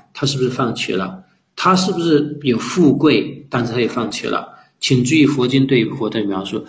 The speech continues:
他到世界上可以做转轮王。什么叫转轮王？就是一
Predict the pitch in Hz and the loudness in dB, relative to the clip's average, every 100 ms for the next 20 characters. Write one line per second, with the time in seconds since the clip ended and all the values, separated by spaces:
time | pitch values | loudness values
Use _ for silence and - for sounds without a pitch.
0 | - - 180 185 - 156 143 135 139 139 | -16 -2 2 2 2 2 2 2 2 2
1 | 131 - 123 - 120 104 92 95 107 123 | 2 2 0 0 0 0 -2 -4 -4 -4
2 | 131 98 92 92 - _ _ _ _ _ | -4 -4 -6 -10 -20 _ _ _ _ _
3 | - 139 151 165 139 101 110 110 120 131 | 2 4 4 4 2 0 0 0 0 -2
4 | 120 110 113 | -2 -2 -2